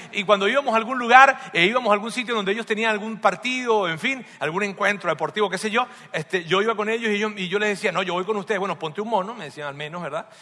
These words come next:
Este, "y camina como nosotros." Y yo, "¿y cómo camina?" Entonces yo aprendí a caminar como ellos. Ellos me dijeron que tenía que caminar con el pie un poquitito metido aquí hacia adentro, ese también, y que tenía que golpear los pulgares con las piernas. Entonces cuando yo, entrábamos a los estadios, eh, de, de, de, de básquet, yo entraba con ellos.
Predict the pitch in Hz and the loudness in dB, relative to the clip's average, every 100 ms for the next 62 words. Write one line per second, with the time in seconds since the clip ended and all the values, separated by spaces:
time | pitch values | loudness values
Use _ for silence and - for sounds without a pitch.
0 | - - 147 - 160 - - - 185 190 | -18 -12 -10 -6 -6 -8 -16 -12 -2 2
1 | 185 220 240 233 233 226 254 175 139 - | 2 0 -2 -2 -4 -4 -8 -8 -16 -18
2 | _ _ _ _ 165 180 180 185 196 202 | _ _ _ _ -8 -6 -4 -6 -4 -4
3 | 240 190 147 160 156 160 185 180 135 131 | -2 -4 -4 -6 -6 -6 -6 -6 -6 -8
4 | 135 180 156 131 - - 127 160 156 180 | -8 -8 -8 -16 -20 -16 -12 -10 -6 -6
5 | 180 143 143 165 185 160 180 185 - - | -6 -6 -6 -6 -6 -2 -4 -4 -16 -20
6 | - 151 135 135 202 202 202 190 202 208 | -12 -8 -8 -6 -6 -6 -10 -10 -8 -8
7 | 190 196 196 185 185 180 190 175 175 160 | -8 -8 -6 -6 -6 -8 -6 -8 -8 -12
8 | 147 170 190 190 190 180 147 131 139 170 | -12 -10 -6 -6 -6 -10 -14 -10 -8 -6
9 | 180 156 160 156 - - - 160 151 - | -8 -4 -4 -4 -8 -20 -6 -6 -6 -14
10 | - 180 170 139 143 - - 151 151 147 | -10 -4 0 2 0 -8 -8 -6 -6 -6
11 | 240 190 135 139 170 156 143 143 147 131 | -8 -8 -10 -12 -12 -12 -10 -10 -12 -4
12 | 180 226 208 208 208 170 143 160 - - | -2 0 -2 -4 -6 -2 -4 -4 -14 -20
13 | - - - 135 131 127 131 135 131 147 | -20 -16 -10 -10 -10 -10 -12 -12 -8 0
14 | 175 147 196 151 139 135 147 147 156 135 | 0 0 -8 -4 -6 0 0 0 -6 -8
15 | 135 | -10